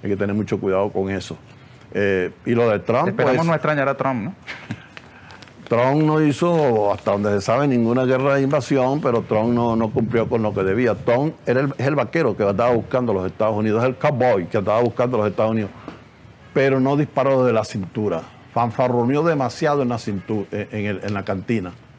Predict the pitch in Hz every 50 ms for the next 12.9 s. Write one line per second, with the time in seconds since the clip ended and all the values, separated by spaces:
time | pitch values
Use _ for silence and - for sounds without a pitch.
0 | - - 98 98 107 107 - 123 120 131 127 139 127 127 117 123 127 135 127 135
1 | 127 110 - 123 131 - 143 127 113 110 101 - - 127 131 123 107 104 127 110
2 | 123 120 113 120 123 113 120 107 98 90 - 143 127 98 87 - - - - -
3 | - - - - - - - - - - - 110 117 117 113 135 135 135 131 135
4 | 123 117 107 110 120 127 127 123 123 120 - 107 110 123 131 139 135 127 101 101
5 | 131 127 113 98 - 127 127 135 139 - - 127 120 123 127 113 - 123 113 113
6 | - 117 120 110 98 92 107 127 131 - - 107 117 113 - 135 107 127 110 117
7 | 110 - - - - - - - - - - - - - - - - - - -
8 | - - 113 113 113 113 120 135 147 156 165 - - - 120 117 131 131 117 101
9 | - 117 107 107 110 123 131 143 147 139 139 131 120 - 117 113 120 120 120 117
10 | 123 - - 117 110 - - - 123 117 120 117 120 117 110 107 123 135 - -
11 | - - - - - - - - - - - - - - - 110 117 120 120 113
12 | 110 110 - - 104 95 87 - 117 104 95 82 78 - - - 104